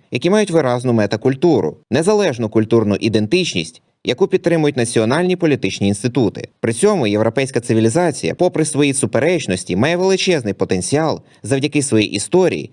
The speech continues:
інтелектуальній спадщині і здатності до самовдосконалення.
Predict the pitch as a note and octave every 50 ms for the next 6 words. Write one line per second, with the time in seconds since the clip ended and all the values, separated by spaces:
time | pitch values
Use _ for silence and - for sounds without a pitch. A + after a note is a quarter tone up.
0 | _ _ _ - B2+ B2+ C#3 C#3 C3+ C3 C3+ C3+ C3 B2 A#2 A2 G#2 - - -
1 | F3 F3 D3+ - - F#2+ E2+ E2 D#2+ D#2+ - C3 B2 G2 G2 G2 F#2+ F#2+ - A2+
2 | A2 - A2 A2+ A2+ - B2 A2+ A2+ B2 C3 C3 - D#3+ E3 F3 D#3+ A#2 F2 D2
3 | B1 A#1 - -